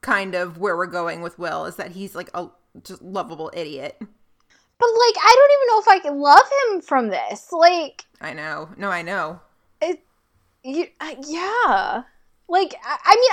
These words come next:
Speaker 2: I understand where he's coming from, and I understand that, like, his intentions were good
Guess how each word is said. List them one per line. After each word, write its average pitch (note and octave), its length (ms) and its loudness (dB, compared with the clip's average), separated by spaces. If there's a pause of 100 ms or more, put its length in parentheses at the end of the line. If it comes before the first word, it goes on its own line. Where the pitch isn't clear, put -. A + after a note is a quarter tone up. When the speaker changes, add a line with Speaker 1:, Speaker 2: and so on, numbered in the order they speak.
Speaker 2:
I A4 240 0
understand G#4+ 360 0
where E4+ 100 -4
he's F4 140 -6
coming B3+ 240 -4
from, F#3 160 -4
and G#3 100 -2
I B3 80 2
understand D4+ 500 -6
that, G#3 80 -6
like, A3 240 -10
his C4 200 -4
intentions C4 640 -6
were C4 180 -4
good F#3+ 420 2